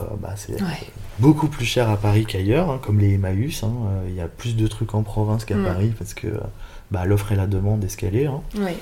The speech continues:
Speaker 1: Et Cocoli, donc du coup, bah, c'est des gens qui font des trajets en bagnole. En l'occurrence, là, c'était un,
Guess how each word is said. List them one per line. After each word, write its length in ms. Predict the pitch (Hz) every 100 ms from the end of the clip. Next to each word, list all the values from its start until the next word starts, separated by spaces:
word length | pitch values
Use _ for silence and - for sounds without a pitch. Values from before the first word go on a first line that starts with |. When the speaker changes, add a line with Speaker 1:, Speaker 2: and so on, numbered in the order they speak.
| - - - - - -
Speaker 1:
Et 100 | 98
Cocoli, 500 | 98 117 107 113 175
donc 180 | 185 139
du 120 | 117 110
coup, 160 | 214
bah, 140 | 196 123
c'est 160 | 123
des 120 | 120 135
gens 220 | 151 160
qui 140 | 165
font 160 | 113 123
des 100 | 120
trajets 300 | 113 120 117
en 100 | 117
bagnole. 500 | 104 117 175 269 113 - - - - - -
En 60 | 107
l'occurrence, 520 | 101 101 117 123 107
là, 100 | 101
c'était 320 | 101 -
un, 80 | 101